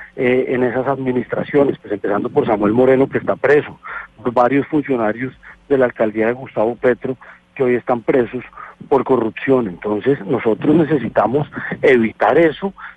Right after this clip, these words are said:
democráticamente en las urnas, y por eso el partido me ha pedido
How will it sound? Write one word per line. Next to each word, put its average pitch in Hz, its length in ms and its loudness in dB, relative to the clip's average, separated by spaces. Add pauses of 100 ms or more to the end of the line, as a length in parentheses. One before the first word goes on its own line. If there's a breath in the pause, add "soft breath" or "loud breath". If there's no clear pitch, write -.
(140)
democráticamente 139 1300 -2 (100)
en 123 200 0
las 95 180 -6
urnas, 165 400 -2 (360 loud breath)
y 170 100 -6
por 175 180 2
eso 190 200 2
el 185 40 -10
partido 170 340 -2
me 175 100 -2
ha 170 40 -2
pedido 175 400 0